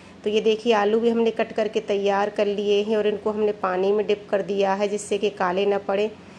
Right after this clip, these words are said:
यहाँ पर लिए हैं हमने चार टमाटर, इनको भी हमने धो लिया है अच्छे से। हमें लाल टमाटर ही लेने हैं, तो इनको भी हम बारीक कट कर लेंगे। हमें टोमेटो प्यूरी का यूज़ नहीं करना है, टमाटर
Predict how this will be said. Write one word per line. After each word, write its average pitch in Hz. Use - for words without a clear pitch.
यहाँ 208
पर 240
लिए 220
हैं 233
हमने 208
चार 202
टमाटर, 196
इनको 226
भी 233
हमने 220
धो 202
लिया 220
है 214
अच्छे 214
से। 226
हमें 226
लाल 202
टमाटर 214
ही 233
लेने 208
हैं, 226
तो 220
इनको 214
भी 220
हम 220
बारीक 202
कट 214
कर 214
लेंगे। 214
हमें 233
टोमेटो 226
प्यूरी 247
का 247
यूज़ 233
नहीं 220
करना 214
है, 226
टमाटर 214